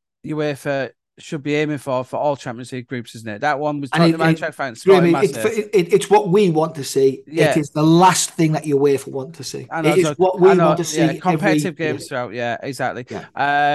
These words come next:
Speaker 1: Um, so
Speaker 2: And Graham,
Speaker 1: Chelsea
Speaker 2: just, just on that, we, we touched on it. It was that ninety-fifth minute goal, right? That, that changed that entire group.
Speaker 1: Mm.
Speaker 2: That meant that Tottenham won the group. That meant that Marseille were out of Europe altogether and Sporting dropped into the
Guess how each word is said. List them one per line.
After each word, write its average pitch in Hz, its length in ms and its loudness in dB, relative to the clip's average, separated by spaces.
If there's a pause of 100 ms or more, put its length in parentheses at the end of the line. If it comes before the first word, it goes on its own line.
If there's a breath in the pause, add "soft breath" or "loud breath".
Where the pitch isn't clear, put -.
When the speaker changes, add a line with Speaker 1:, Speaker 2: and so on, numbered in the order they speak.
(100)
Speaker 1:
Um, 147 100 -10
so 160 260 -4
Speaker 2:
And 151 120 -4
Graham, 190 240 4
Speaker 1:
Chelsea 202 120 2
Speaker 2:
just, 196 60 -6
just 226 200 0
on 233 120 4
that, 175 120 4
we, 170 120 6
we 170 160 -2
touched 208 320 0
on 156 80 0
it. 139 80 0
It 147 60 0
was 147 100 -2
that 180 180 2
ninety-fifth 175 1120 0
minute 156 420 -2
goal, 131 420 2
right? 135 400 -2 (540 soft breath)
That, 139 440 0
that - 180 0
changed 180 420 2
that 151 140 -2
entire 143 440 2
group. 143 380 0 (320)
Speaker 1:
Mm. 113 160 -16
Speaker 2:
That 131 180 0
meant 143 260 -2
that - 200 -4
Tottenham 226 400 0
won 143 160 0
the 131 80 0
group. 151 340 -2 (800)
That 151 220 2
meant 151 500 -2
that 147 420 2
Marseille 185 600 4
were 180 100 2
out 180 160 4
of 190 100 2
Europe 170 260 2
altogether 165 500 0
and 135 100 -4
Sporting 160 380 -2
dropped 147 300 -8
into 151 380 -2
the 147 320 -4